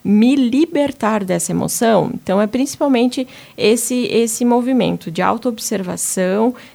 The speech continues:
de se fazer algumas perguntas pra entender, é, e pra descobrir, né? A gente sempre diz que é importante de-, se descobrir, descobrir, olhar para si mesmo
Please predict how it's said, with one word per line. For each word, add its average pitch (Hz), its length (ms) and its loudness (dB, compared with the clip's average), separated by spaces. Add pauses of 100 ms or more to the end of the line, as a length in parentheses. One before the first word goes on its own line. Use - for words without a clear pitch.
de 214 100 0
se 214 160 -4
fazer 196 380 -2
algumas 233 340 0
perguntas 190 600 -2
pra 196 160 -2
entender, 196 480 -2 (340)
é, 190 600 0 (220)
e - 160 -8
pra 208 220 -2
descobrir, - 600 -2
né? 196 160 -2
A 202 40 -2
gente 214 200 -2
sempre 226 240 -4
diz 220 240 -4
que - 380 -6
é 202 100 -2
importante 220 560 -2
de-, 202 200 -6
se - 200 -4
descobrir, 214 640 -2
descobrir, 208 720 -2
olhar 208 300 0
para 208 220 -6
si - 160 -6
mesmo 214 500 0